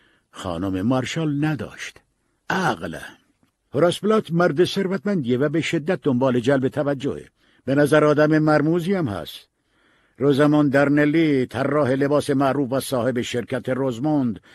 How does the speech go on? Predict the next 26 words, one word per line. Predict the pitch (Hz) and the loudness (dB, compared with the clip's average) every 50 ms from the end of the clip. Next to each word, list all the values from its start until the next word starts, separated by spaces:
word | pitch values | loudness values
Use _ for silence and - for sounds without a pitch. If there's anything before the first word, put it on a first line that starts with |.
| - - - | -20 -18 -4
زن | - 185 208 208 214 214 | 0 2 2 4 4 2
مستقل | 202 202 190 - - - 175 170 - 160 175 160 127 113 107 104 107 _ _ _ - - | 2 2 0 0 0 0 0 0 0 2 2 2 2 2 -2 -4 -6 _ _ _ -6 -4
و | 135 | -2
مقتدریه. | 135 139 143 - - - 143 156 170 185 160 127 90 - - _ _ _ _ _ _ _ _ _ _ - | 0 0 -2 -2 -2 -2 -2 0 0 0 -2 -2 -8 -10 -14 _ _ _ _ _ _ _ _ _ _ -2
دوستی | 117 123 113 - - 139 135 139 139 135 | -2 -2 -2 -2 0 2 4 4 4 4
دیرینه‌ای | 110 127 139 139 139 143 147 156 175 185 208 208 214 | 4 2 2 4 4 2 0 0 0 0 0 2 2
هم | 208 208 | 2 2
با | 196 175 151 | 4 4 2
آقای | 135 110 117 117 113 107 104 101 | 2 2 0 0 0 0 -2 -2
مارشال | 110 117 127 139 151 - - - 180 156 120 85 | -2 0 0 0 -2 -2 -4 -2 0 0 0 -2
داره. | 71 73 71 69 - - - _ _ _ _ _ _ _ _ _ _ _ _ _ _ _ _ _ _ _ _ _ _ | -4 -10 -14 -16 -16 -20 -20 _ _ _ _ _ _ _ _ _ _ _ _ _ _ _ _ _ _ _ _ _ _
خانم | - 175 214 226 240 240 240 | -2 0 2 2 4 4 4
بروستر | 185 226 233 220 - - 220 220 | 4 4 0 0 0 4 4 4
قایقران | 202 165 196 196 196 202 185 156 202 208 202 202 | 4 4 2 4 4 4 4 2 0 0 0 0
ماهریه، | 196 196 185 165 196 202 160 123 90 71 69 - - | 0 0 0 0 0 0 0 -2 -4 -6 -10 -8 -4
ورزشکاره | 104 123 117 117 151 147 - - 185 165 135 113 | -4 -2 0 2 0 0 0 -2 -2 -2 -2 -2
و | 101 113 | -2 -2
هیکل | 92 104 123 113 - 135 135 135 135 127 117 _ _ - | -2 -2 -2 -4 -2 -2 -2 -2 -2 -4 -6 _ _ -4
مردانه‌ای | 131 131 131 127 160 170 175 196 190 160 | -4 -2 -2 -2 -2 -2 -2 -2 -2 -2
داره، | 104 98 82 78 67 65 _ _ _ _ _ _ _ _ _ _ _ _ _ _ _ _ - | -4 -4 -8 -8 -12 -16 _ _ _ _ _ _ _ _ _ _ _ _ _ _ _ _ -8
ولی | 87 101 123 131 | -4 0 0 0
بعید | 110 120 123 127 131 139 131 | 2 2 2 4 4 2 2
می‌دانم | 160 175 170 185 185 180 180 170 - | 0 -2 -2 -2 -2 -2 -2 -4 -4
روحیش | 127 135 123 90 98 107 113 110 101 - 87 90 | -2 -2 -2 -2 -2 -2 -2 -2 -2 -4 -8 -12
زمخت | 87 92 110 110 113 131 131 107 - - - | -6 -4 -4 -2 0 0 -2 -2 -4 -8 -14
باشه. | 92 73 - - 82 78 71 | -14 -12 -12 -12 -14 -14 -16